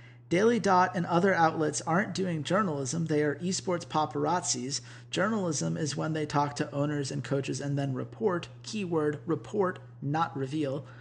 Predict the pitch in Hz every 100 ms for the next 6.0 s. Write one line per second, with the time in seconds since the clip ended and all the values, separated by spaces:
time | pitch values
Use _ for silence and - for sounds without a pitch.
0 | - - 131 135 - 160 147 135 139 135
1 | 131 139 135 135 - - 147 139 127 127
2 | 131 120 117 131 143 135 139 127 139 139
3 | 143 139 139 131 135 127 127 - 135 131
4 | 135 135 143 123 143 139 147 196 160 -
5 | - - - - - - - - 139